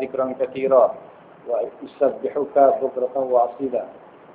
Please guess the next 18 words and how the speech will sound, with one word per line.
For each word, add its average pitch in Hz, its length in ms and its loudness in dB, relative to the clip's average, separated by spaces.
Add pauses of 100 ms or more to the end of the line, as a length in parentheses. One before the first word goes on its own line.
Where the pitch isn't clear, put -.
(160)
Qala 139 160 6
Al-Ghazali, 143 640 4
"Faman 131 320 -2
qara'a 139 320 6
hadha 135 320 0
ad-da'awat 139 1040 2
fi 127 80 -6
wudu'ihi, 139 640 -2 (160)
kharajat 143 480 4
khatayahu 139 880 2
min 139 240 -6
jami'il 139 320 2
a'da'ihi, 127 640 0 (560)
wa - 80 -4
khatama 139 480 4
ala 139 160 6
wudu'ihi 135 560 -4
bi 139 160 -2